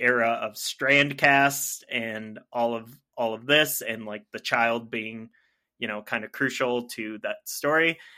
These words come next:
And then we have Boba Fett, the, you know, original unaltered clone, um, in, you know, in the Star Wars we've seen. Like, there's,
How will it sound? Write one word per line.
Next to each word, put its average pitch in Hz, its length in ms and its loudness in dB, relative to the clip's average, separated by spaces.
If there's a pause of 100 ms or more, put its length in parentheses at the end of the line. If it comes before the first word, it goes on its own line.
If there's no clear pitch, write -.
(140)
And 127 120 -2
then 127 160 2
we 143 160 4
have 123 440 6 (840)
Boba 160 380 6
Fett, - 480 -8 (140)
the, 117 600 0 (920)
you 135 100 -2
know, 120 240 -2
original 131 720 2
unaltered 123 560 0
clone, 127 540 -4 (520)
um, 104 520 -4 (320)
in, 113 440 -2
you 151 140 2
know, - 160 0
in 139 200 2
the 120 60 0
Star 110 280 -2
Wars 104 260 -10
we've 101 160 -12
seen. 113 360 -6
Like, 113 180 -18
there's, 113 320 -10